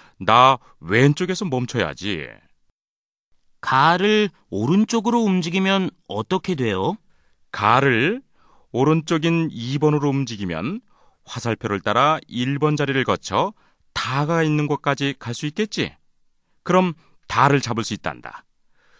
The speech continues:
Speaker 1: 중요한 점은 상대 말을 잡기 위해서는 반드시 동그라미를 먼저 돌아야만 한다는 거야.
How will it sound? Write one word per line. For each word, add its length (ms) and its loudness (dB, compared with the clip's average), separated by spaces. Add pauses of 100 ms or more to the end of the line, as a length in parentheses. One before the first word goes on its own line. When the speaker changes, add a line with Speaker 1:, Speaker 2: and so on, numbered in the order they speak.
(140)
Speaker 1:
중요한 520 -6
점은 580 -4 (480)
상대 480 0
말을 240 2
잡기 240 -6
위해서는 420 -2 (380)
반드시 680 -2 (120)
동그라미를 560 -4
먼저 560 0
돌아야만 400 -2
한다는 340 -2
거야. 600 -6